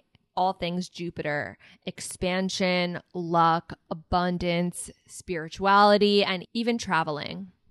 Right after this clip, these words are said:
So when does your Jupiter return happen? Your Jupiter return happens when Jupiter in the sky is in the exact same sign it is in your birth chart. So,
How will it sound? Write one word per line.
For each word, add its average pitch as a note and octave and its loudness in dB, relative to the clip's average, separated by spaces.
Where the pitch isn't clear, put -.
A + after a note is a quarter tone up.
So G#3 2
when B3+ 4
does A3+ 2
your F#3+ -2
Jupiter F#3 -2
return E3+ -4
happen? - -8
Your G3+ 0
Jupiter C#4 2
return C4 0
happens F#3+ -2
when F3 -2
Jupiter B3 4
in G#3 2
the G3+ 2
sky E3 2
is F#3 -2
in G3 -2
the F#3 0
exact F#3 -2
same F#3+ -4
sign E3 -8
it - -8
is E3+ -4
in D#3+ -6
your D3+ -6
birth F3 -2
chart. - -8
So, G#3 2